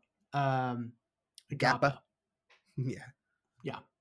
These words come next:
Speaker 2: Uh, so the only other thing to do for this podcast is to thank everyone for listening and sharing this podcast with your friends. Uh, all the links to our social media, as well as for the Kaiju Groupie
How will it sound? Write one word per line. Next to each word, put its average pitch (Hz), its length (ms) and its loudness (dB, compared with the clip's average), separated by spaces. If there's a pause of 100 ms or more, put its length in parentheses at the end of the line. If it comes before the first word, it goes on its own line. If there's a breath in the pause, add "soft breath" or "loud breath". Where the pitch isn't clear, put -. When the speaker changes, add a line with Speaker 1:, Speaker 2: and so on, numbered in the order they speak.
(1400 loud breath)
Speaker 2:
Uh, 147 720 6
so 165 680 12
the 165 160 12
only 160 320 12
other 147 200 8
thing 135 320 4
to 135 140 4
do 143 880 4
for 143 140 6
this 127 180 2
podcast 123 680 4
is 143 220 2
to 220 280 2
thank 311 500 8 (140)
everyone 135 500 4
for 151 220 4
listening 175 580 4
and 165 160 4
sharing 208 400 8
this 175 160 4
podcast 143 480 6 (240 loud breath)
with 165 140 6
your 165 120 10
friends. 143 600 6
Uh, 135 240 10
all 151 180 12
the 156 100 8
links 156 260 6
to 156 80 8
our 143 80 10
social 233 360 8
media, 175 400 10
as 196 280 8
well 240 240 6
as 226 160 4
for 240 120 4
the 226 120 2
Kaiju 254 380 6
Groupie 254 440 2